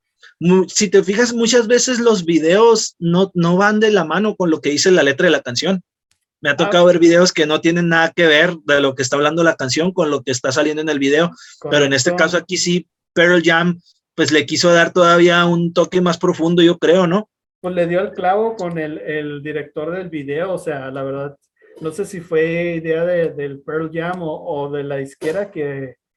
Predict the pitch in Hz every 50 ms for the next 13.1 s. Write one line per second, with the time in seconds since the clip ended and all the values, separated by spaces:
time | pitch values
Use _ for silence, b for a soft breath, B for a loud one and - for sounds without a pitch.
0 | _ _ _ _ _ _ - 151 147 156 143 - 156 143 - 202 185 175 156 147
1 | - 151 156 175 175 175 175 165 156 147 - _ _ 175 175 175 175 170 165 165
2 | 165 156 143 139 139 135 135 139 147 147 135 135 _ - 156 214 285 - - -
3 | - 156 151 151 147 147 143 143 156 156 143 139 143 - _ - 175 170 170 160
4 | 147 139 139 - 165 160 170 170 165 160 151 147 147 156 156 160 160 - 180 185
5 | - - - - 139 135 143 147 160 165 165 - - - 165 156 156 156 _ -
6 | 147 143 147 151 156 165 170 175 - - - - 156 151 160 160 160 156 151 143
7 | - 151 147 139 143 139 143 143 147 143 151 147 143 _ - 160 147 143 135 131
8 | 131 131 127 123 _ _ _ _ _ _ _ _ _ _ _ - - _ 151 139
9 | 131 156 185 226 226 _ _ _ _ _ _ _ _ _ _ _ _ _ _ _
10 | _ _ _ _ _ _ _ - b b b b b b b b b _ 131 127
11 | 123 135 131 123 - - - - _ _ - - 156 151 156 180 185 185 190 190
12 | 185 196 190 190 196 190 196 196 196 196 196 202 202 202 202 196 196 196 196 196
13 | 190